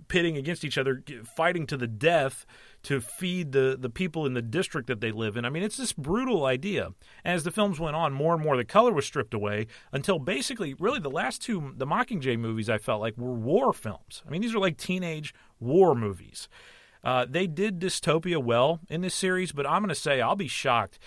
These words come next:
if people are still watching the Hunger Games movies with a lot of excitement in, like, ten years from now. I just don't know. I don't think it has the kind of legs, uh, again, because the subject matter is such a downer and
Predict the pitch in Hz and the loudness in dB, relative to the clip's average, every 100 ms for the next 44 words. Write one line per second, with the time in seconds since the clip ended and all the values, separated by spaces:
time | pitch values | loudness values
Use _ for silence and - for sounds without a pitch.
0 | - - 120 165 143 127 - 139 123 123 | -20 -8 0 2 2 0 0 -2 2 2
1 | 117 110 113 107 104 104 101 113 104 104 | 2 -4 -4 -6 -6 -6 -6 -8 -6 -8
2 | - - - - - 120 117 127 131 120 | -10 -16 -20 -14 -4 -2 0 2 2 2
3 | 104 - 123 117 110 - 113 107 104 - | -4 -2 0 0 -4 -6 -8 -6 -6 -8
4 | - 151 127 110 107 - 104 98 85 110 | -4 -4 -2 -4 -4 -6 -8 -8 -8 -8
5 | 143 110 107 139 139 120 123 120 110 104 | -8 -8 0 2 0 -4 -4 -2 -2 -6
6 | - - - 160 202 190 156 139 143 123 | -12 -20 -2 2 2 0 -2 0 0 -2
7 | - 139 110 104 117 113 104 98 - - | -4 -4 -4 -4 -2 -2 -4 -6 -8 -10
8 | - _ _ - 104 104 120 139 123 104 | -20 _ _ -4 -4 -2 -2 0 0 -2
9 | 110 - 120 110 - 156 143 139 135 123 | -2 -2 -2 0 0 0 -2 -2 -2 -2
10 | 113 - 139 117 95 107 107 120 131 | -2 0 0 0 -4 0 0 0 -2